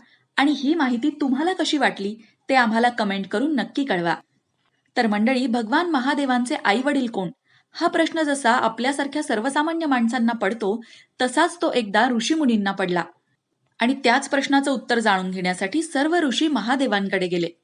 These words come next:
आणि त्यांनी महादेवांना विचारले की, "तुमचे वडील कोण आहेत?" त्यावर महादेवांनी उत्तर दिले, "भगवान ब्रह्मा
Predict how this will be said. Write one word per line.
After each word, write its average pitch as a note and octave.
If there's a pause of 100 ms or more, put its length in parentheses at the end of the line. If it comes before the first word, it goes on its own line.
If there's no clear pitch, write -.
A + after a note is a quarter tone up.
(460)
आणि D4+
त्यांनी D#4+
महादेवांना A3+
विचारले A3 (280)
की, E4 (100)
"तुमचे C#4
वडील C#4+
कोण B3+
आहेत?" F3 (600)
त्यावर A#3
महादेवांनी G3+
उत्तर F#3+
दिले, A3 (1000)
"भगवान B3
ब्रह्मा A#3